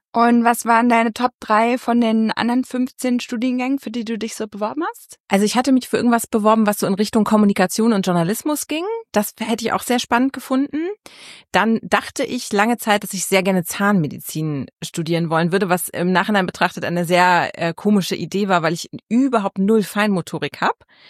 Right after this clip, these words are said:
Speaker 2: Und dann hatte ich mich vor allen Dingen noch für Sozialwissenschaften und Soziologie beworben und da hatte ich auch länger überlegt und genau, hab dann aber irgendwie auch im Jurastudium schnell gemerkt, dass man da ja auch durchaus die Möglichkeit hat,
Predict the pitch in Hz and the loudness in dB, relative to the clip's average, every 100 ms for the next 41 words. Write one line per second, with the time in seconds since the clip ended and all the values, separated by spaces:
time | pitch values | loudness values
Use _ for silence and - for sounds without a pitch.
0 | - - 180 180 196 185 165 190 - 143 | -12 -4 2 2 2 0 -4 -4 -2 0
1 | 160 175 175 170 - 170 175 165 160 165 | 2 2 0 -4 -6 0 0 0 -2 0
2 | 160 175 180 165 160 - 151 147 165 - | 0 0 -6 -4 -4 -4 -8 -6 -6 -6
3 | 156 156 156 156 151 _ _ _ _ _ | -6 -6 -6 -6 -8 _ _ _ _ _
4 | 170 151 139 147 151 156 160 - 143 160 | -2 2 2 2 2 2 2 -2 -4 0
5 | 160 151 147 143 139 - - - 147 - | 0 0 -2 -2 -4 -10 -10 -8 -8 -10
6 | - - - 190 156 - 165 165 139 160 | -18 -18 -2 2 2 2 2 4 2 0
7 | 170 170 165 170 185 185 - 180 165 - | -2 0 0 -2 2 0 2 0 0 -2
8 | 160 170 160 - 170 165 160 147 - 170 | -2 0 0 0 -2 0 2 2 2 -2
9 | 151 143 170 170 - 170 - 147 156 - | -4 -2 0 0 -2 -6 -4 -2 -2 -2